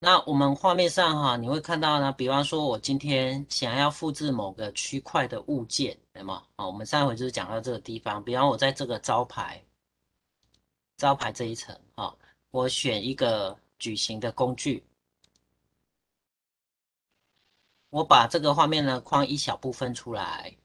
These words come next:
好，这个时候呢，如果我是一般我们没有框选的时候呢，按 Ctrl 加 J，那它是整个复制。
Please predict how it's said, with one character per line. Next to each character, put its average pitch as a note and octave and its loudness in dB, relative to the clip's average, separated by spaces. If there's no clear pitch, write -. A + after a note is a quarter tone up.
好， F#2+ -6
这 - -2
个 F3+ 10
时 - 4
候 F3 10
呢， D#3 4
如 D3+ 0
果 C#3+ 2
我 A2 -4
是 - -6
一 E3+ 0
般 C#3+ 2
我 A#2 -4
们 A2 -6
没 C3 0
有 B2+ 0
框 C3 -2
选 A2 -6
的 G2+ -12
时 - -8
候 C3 -2
呢， A2+ -6
按 B2 -2
Ctrl B2 -4
加 A#2+ 0
J， A2+ -6
那 D3 2
它 C#3+ 4
是 D3 -4
整 G2+ -8
个 G2 -12
复 A#2 -12
制。 - -10